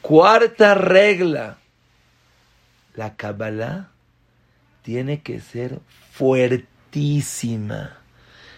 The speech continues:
No, un día sí la cumplo, otro día no la, por supuesto que cada uno de nosotros quiere cambiar y quiere hacer cambios y quiero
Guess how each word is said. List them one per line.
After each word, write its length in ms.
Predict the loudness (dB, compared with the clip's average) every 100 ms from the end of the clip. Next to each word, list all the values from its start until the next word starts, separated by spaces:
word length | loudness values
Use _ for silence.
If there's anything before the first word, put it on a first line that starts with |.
| _
No, 480 | 0 4 4 2 -2 _ 0
un 220 | 2 4
día 200 | 6 6
sí 160 | 4 0
la 140 | 0
cumplo, 560 | -4 -6 -4 -2 -2 -4 _ -20 _ _
otro 280 | 0 4 4
día 160 | 4 4
no 120 | 2
la, 140 | 0 -2 -8
por 160 | -6 -4
supuesto 520 | -4 -2 0 0 -2
que 180 | -6 -12 -4
cada 280 | 2 4
uno 160 | 4 2
de 100 | 0
nosotros 520 | -2 -6 -6 -4 -6
quiere 300 | -6 -2 -2
cambiar 720 | -2 -4 -2 0 2 2 0 -4 -20 -16
y 140 | -10 -4
quiere 220 | 2 2
hacer 260 | 2 -2 -4
cambios 460 | -4 -2 -4 -4 -8 -8
y 140 | -8
quiero 460 | 0 4 6 4